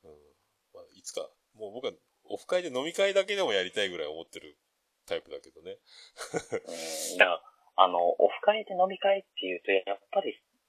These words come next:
Speaker 2: 来れる人しか来ないんですよね。
Speaker 1: うん、そうなんよね。
Speaker 2: うん。だから大々的にイベントっていうと、あの、本当に聞きたい方って、飛行機、新幹線とか駆使してなんとか来たりとかもね、
Speaker 1: うん。
Speaker 2: あの、してもらえるんで。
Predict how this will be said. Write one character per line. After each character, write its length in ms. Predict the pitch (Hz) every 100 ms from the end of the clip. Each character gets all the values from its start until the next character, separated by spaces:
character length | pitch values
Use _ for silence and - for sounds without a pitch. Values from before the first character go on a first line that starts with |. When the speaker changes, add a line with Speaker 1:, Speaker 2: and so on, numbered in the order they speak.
| -
Speaker 2:
来 120 | - 220
れ 80 | 302
る 60 |
人 160 | - - -
し 40 |
か 80 | -
来 140 | 135 131
な 100 | 90
い 60 |
ん 40 | -
で 40 |
す 80 | -
よ 80 | -
ね。 160 | 101 -
Speaker 1:
う 80 | 101
ん、 640 | 101 98 90 78 76 76
そ 160 | - 85
う 80 | 76
な 80 | 65
ん 80 |
よ 80 | 62
ね。 800 | 82 92 _ - 98 92 87 87 _
Speaker 2:
う 60 | 117
ん。 20 |
だ 160 | 143
か 0 |
ら 160 | 120 139
大 80 | 165
々 200 | 190 185
的 160 | 185 185
に 160 | 180
イ 20 | 180
ベ 140 | 202
ン 60 | 202
ト 160 | 202
っ 80 | 202 _
て 80 | 160
い 100 | 165
う 60 |
と、 320 | - 320 156 90 - _ - -
あ 140 | 95
の、 80 | 87 85 78 76 -
本 80 | 185
当 120 | 214
に 60 | 185
聞 220 | - -
き 20 |
た 140 | 151
い 80 | 110 -
方 240 | - -
っ 80 | - _ _
て、 320 | 71 62 - _ _ -
飛 80 | -
行 160 | 104 87
機、 320 | - - - _
新 240 | - - 82
幹 80 | 82 -
線 160 | - -
と 80 | -
か 80 | -
駆 80 | -
使 160 | - -
し 80 |
て 80 | -
な 160 | 82 104
ん 40 | -
と 80 |
か 240 | - 71 58 _ - _ -
来 80 | -
た 80 |
り 80 | 82 -
と 80 | -
か 80 | -
も 160 | -
ね、 160 | 131 160 _ _ _ _ 98
Speaker 1:
う 0 |
ん。 80 |
Speaker 2:
あ 80 | 87
の、 160 | 76 73
し 80 | -
て 80 |
も 120 | 80 82
ら 80 | 80
え 40 |
る 120 | 78
ん 80 |
で。 80 | -